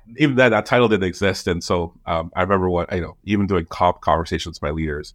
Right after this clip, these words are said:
figure out how much to pay or not pay me. And they're like, "Well, there's no comparables." And I'm like, "It's okay." But now there are a lot of culture jobs, a lot of recognition jobs, a lot of, uh,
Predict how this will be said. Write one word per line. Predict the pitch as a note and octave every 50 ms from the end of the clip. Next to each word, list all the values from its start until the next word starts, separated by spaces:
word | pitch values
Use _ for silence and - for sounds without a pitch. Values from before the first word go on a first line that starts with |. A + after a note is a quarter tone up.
| - - - _ _ _ _
figure | - - G2 F#2
out | E2+
how | G2
much | F2+ F2+ F2 -
to | - F2+
pay | - - F#2 E2+ D#2+ D#2+
or | C#2+ C#2+ D2+
not | D2+ D#2+ D#2+ - -
pay | - F2+ E2+
me. | D2+ E2 E2+ - - _ _ _ _ _ - _ _ _ - -
And | F2+ F2+
they're | F2+ F2
like, | E2+ E2 - -
"Well, | F#2+
there's | G2 F#2+ G#2+
no | C3+ D3+
comparables." | D#3 C#3 B2 - D3+ E3+ E3 F#2+ E2+ D2 - - -
And | F2 E2+
I'm | E2
like, | E2 D#2+ D#2+ - - _ _ _ _ _ _ _ _ _ - _
"It's | _ -
okay." | A#2 A2+ E3 D#3+ A#2
But | G2 F#2
now | G#2 A2 C#3
there | D#3+ D#3+ C3
are | A2
a | G2+ F#2
lot | F2 F#2 F#2+ F#2+ G#2
of | F#2+ F2+ E2+
culture | - - F2 F2 E2+ - F2
jobs, | D#2 - E2 C#2+ C2+ - - -
a |
lot | E2+ F2+ F2+ F#2+
of | F#2+ E2+
recognition | F2 E2 - - D#2+ D#2+ D#2 C#2 - - D#2 D2+
jobs, | - E2+ D#2 D2+ D2+ D2 - -
a |
lot | F2 E2 F2 F2
of, | E2+ F2 E2+ E2+
uh, | E2 D#2